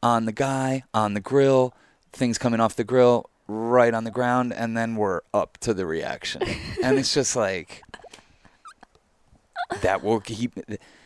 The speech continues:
Speaker 1: that little, like, that little thing, that charge that that sends through you, you're like, "Oh, I
Speaker 2: Yeah.
Speaker 1: gotta keep going out there." There's fucking angels with us, providing us with these little moments that
Speaker 2: Well,
Speaker 1: just, we get such a kick out of.
Speaker 2: Florida Man, when the guy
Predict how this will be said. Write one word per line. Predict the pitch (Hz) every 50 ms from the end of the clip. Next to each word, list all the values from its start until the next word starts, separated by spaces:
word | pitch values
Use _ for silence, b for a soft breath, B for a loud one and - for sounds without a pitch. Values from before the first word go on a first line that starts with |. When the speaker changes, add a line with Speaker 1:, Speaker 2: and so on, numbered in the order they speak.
| b b b b b -
Speaker 1:
that | - 113 110 113 110 110 120 - -
little, | 120 120 113 113 110 101
like, | 95 95 90 90 90 - - - - _ _ _ _ _ _ _ _ _ _ -
that | 110 104 104 -
little | 101 104 113 127 127
thing, | - - - 147 123 95 90 87
that | 90 82 -
charge | - - 107 110 107 107 110 - -
that | 123 117 -
that | 123 123 -
sends | - 135 120 127 127 - -
through | - 135 135
you, | 131 135 131 123 113
you're | 98 92
like, | 90 95 95 98 - - - - b b b b b b b 277
"Oh, | 254
I | 262 123 120 - -
Speaker 2:
Yeah. | 190
Speaker 1:
gotta | - - 95
keep | - - 113 -
going | - 104 92 92 85 90
out | 92 107 104 -
there." | - 65 69 - - b b b b b b b b b b b b b
There's | - 123 101 - - - -
fucking | - - - - - 127 113 - - 104 90 - - - - _ _ _ _ _ -
angels | 117 117 123 127 107 110 98 92 85 85
with | 92 87 82 - -
us, | 85 78 85 -
providing | - - 101 85 101 95 95 98 101 98 98 90 87
us | 90 92 92 - -
with | 101 95 -
these | - 98 92 80 - 95
little | 107 107 101 95
moments | 92 98 98 104 104 98 80 80 - -
that | 95 80
Speaker 2:
Well, | -
Speaker 1:
just, | - 95 85 - -
we | 98
get | 90 98 87
such | - - 101 -
a | 101
kick | 90 - - 113 110 - -
out | 98 78 67 65
of. | 62 71 76 -
Speaker 2:
Florida | 262 240 240 247 240 240 254
Man, | 254 269 262 269 262 254
when | 247 240 233
the | 240
guy | 220 - 220 220 220 220 226 233 226 226